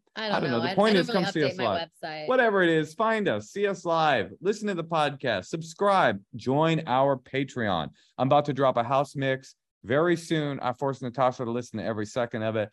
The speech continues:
Speaker 2: She didn't like it.
Speaker 1: No,
Speaker 2: Uh,
Speaker 1: I said something specific.
Speaker 2: What'd you say?
Speaker 1: I said it rhymes with relish.
Speaker 2: And I went through the entire alphabet.
Speaker 1: Twice.
Speaker 2: Literally, not sure what she was talking about. Said Alish, Balish, Kalish, Dalish,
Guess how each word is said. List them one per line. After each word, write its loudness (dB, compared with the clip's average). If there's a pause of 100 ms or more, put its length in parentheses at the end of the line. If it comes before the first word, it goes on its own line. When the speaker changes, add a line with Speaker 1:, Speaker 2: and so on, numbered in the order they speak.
(160)
Speaker 2:
She -14
didn't -4
like 2
it. 0 (160)
Speaker 1:
No, -2
Speaker 2:
Uh, 0
Speaker 1:
I 2
said 0
something -6
specific. -10 (200)
Speaker 2:
What'd -4
you -6
say? -4 (120)
Speaker 1:
I -8
said -2
it -2
rhymes -4
with -10
relish. -8 (380)
Speaker 2:
And -6
I -2
went -2
through -2
the -2
entire -2
alphabet. -2
Speaker 1:
Twice. -2
Speaker 2:
Literally, -2 (260)
not -2
sure -6
what -6
she -8
was -8
talking -2
about. -4 (280)
Said -6 (180)
Alish, 2
Balish, -2
Kalish, -2
Dalish, -2